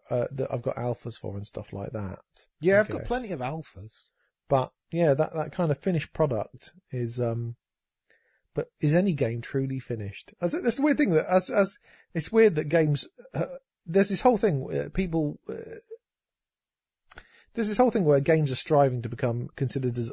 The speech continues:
Speaker 1: as an art form, right? Where,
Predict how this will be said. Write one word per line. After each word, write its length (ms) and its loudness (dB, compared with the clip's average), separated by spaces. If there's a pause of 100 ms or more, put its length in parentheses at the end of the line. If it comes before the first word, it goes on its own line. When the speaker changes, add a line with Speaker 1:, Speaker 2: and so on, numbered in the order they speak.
Speaker 1:
as 160 0
an 100 0
art 280 0
form, 340 -8 (640)
right? 360 0 (440)
Where, 560 2